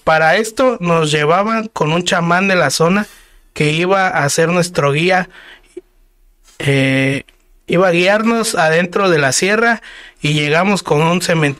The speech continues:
a un cementerio muy antiguo. Parecían puras montañitas de rocas, las famosas yacatas, y nos dicen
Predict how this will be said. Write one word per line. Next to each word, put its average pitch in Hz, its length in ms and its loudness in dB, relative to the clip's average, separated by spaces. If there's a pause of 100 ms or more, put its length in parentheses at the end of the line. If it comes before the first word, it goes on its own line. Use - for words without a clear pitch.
a 147 200 0
un 185 140 0
cementerio 170 720 0
muy 180 280 2
antiguo. 208 640 -2 (560)
Parecían 185 600 2
puras 240 340 2
montañitas 190 800 0
de 160 140 2
rocas, 185 520 0 (380)
las 143 180 0
famosas 165 600 0
yacatas, 196 680 -2 (460)
y 151 80 0
nos 147 220 2
dicen 165 420 0